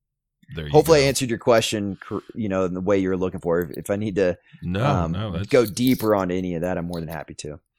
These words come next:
Speaker 1: No, like, I'm, I'm trying to explain to guys, like, when to wear the Delta and when to wear the duck
Speaker 2: Mm-hmm.
Speaker 1: up. Like, when I'm in the timber, dude, the, the, the Delta is, that's,
Speaker 2: For
Speaker 1: that's
Speaker 2: sure.
Speaker 1: my, that, that's it.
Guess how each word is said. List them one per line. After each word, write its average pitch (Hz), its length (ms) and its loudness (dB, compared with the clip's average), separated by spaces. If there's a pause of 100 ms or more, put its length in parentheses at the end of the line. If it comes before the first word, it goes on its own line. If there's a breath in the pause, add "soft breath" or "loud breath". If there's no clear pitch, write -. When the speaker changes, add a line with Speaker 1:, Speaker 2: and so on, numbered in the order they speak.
(340 loud breath)
Speaker 1:
No, 113 160 -6
like, 95 200 -6
I'm, 113 200 -4 (100)
I'm 110 140 -6
trying 113 320 -8
to 98 120 -6
explain 95 420 -8
to 92 60 -8
guys, 85 300 -10
like, 82 180 -10
when 98 500 -4
to 101 100 -8
wear 85 400 -6
the 78 80 -8
Delta 73 340 -12
and 73 140 -12
when 95 240 -6
to 95 40 -8
wear 87 240 -10
the 78 120 -8
duck 85 220 -6
Speaker 2:
Mm-hmm. 80 80 -10
Speaker 1:
up. 76 100 -12
Like, 87 180 -10
when 90 140 -10
I'm 110 240 -4
in 117 80 -4
the 95 80 -4
timber, 104 340 -4
dude, 85 220 -6
the, 82 200 -8
the, 85 300 -8
the 85 120 -10
Delta 82 480 -10 (300)
is, 76 220 -8
that's, - 400 -12 (320)
Speaker 2:
For - 100 -6
Speaker 1:
that's 78 120 -6
Speaker 2:
sure. 73 160 -6
Speaker 1:
my, 73 220 -10 (320)
that, 90 180 -4
that's 87 200 -6
it. - 200 -14